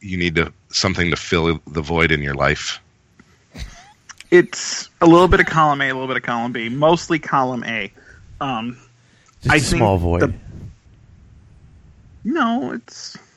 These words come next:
Speaker 2: it's
Speaker 1: He's got that
Speaker 2: substantial.
Speaker 1: dog.
Speaker 2: I
Speaker 1: They're cool. Come on, man.
Speaker 2: Yeah, Pug is really good. Um, but, um, the big thing is just to try to,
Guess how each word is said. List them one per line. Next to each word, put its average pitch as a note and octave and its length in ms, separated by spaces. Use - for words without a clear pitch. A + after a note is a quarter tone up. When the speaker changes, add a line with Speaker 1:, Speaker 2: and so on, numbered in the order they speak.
Speaker 2:
it's - 60
Speaker 1:
He's - 120
got A#3+ 180
that - 120
Speaker 2:
substantial. A3 180
Speaker 1:
dog. G2+ 160
Speaker 2:
I B2+ 120
Speaker 1:
They're B2+ 140
cool. F#2+ 360
Come - 160
on, D2+ 100
man. E2+ 180
Speaker 2:
Yeah, C#3+ 120
Pug D#3 260
is C3+ 80
really A2+ 160
good. F#2 220
Um, B2 380
but, B2+ 260
um, B2+ 460
the C#3+ 120
big F3+ 260
thing D#3+ 580
is A#2 640
just - 180
to B2 80
try C#3 260
to, A#2 240